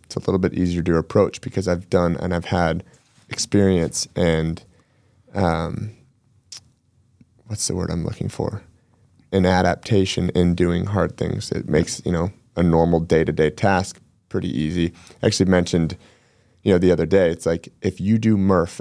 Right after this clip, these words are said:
every day for a month, which you completed, how much easier is it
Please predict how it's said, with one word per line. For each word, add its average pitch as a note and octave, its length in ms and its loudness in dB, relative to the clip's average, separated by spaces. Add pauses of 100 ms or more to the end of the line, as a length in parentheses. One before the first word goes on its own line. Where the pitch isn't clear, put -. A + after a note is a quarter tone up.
every F2+ 220 2
day E2 180 2
for F2+ 160 -2
a F2 40 2
month, E2+ 360 -2
which - 220 -6
you G2+ 80 -2
completed, G#2+ 600 0 (1040)
how - 200 -2
much A#2+ 200 2
easier G2+ 420 4
is F2+ 180 0
it F2+ 180 -4